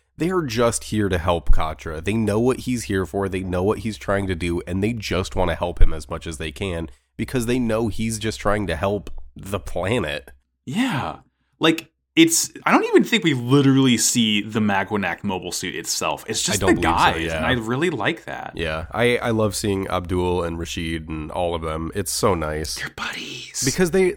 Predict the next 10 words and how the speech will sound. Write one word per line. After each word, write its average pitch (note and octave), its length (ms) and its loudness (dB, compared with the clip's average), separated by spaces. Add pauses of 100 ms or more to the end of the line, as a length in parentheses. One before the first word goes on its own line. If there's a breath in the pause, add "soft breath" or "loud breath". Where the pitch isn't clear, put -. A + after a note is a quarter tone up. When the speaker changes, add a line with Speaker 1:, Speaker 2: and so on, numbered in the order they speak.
Speaker 1:
like, D3+ 360 -2 (340 soft breath)
another D#3 340 2
aspect A2+ 500 -2
is A2 160 -2
they G#2+ 120 0
kind B2+ 240 -2
of A#2+ 160 0
bring, A2 200 4
like, G2 160 -2
this F#2+ 300 -2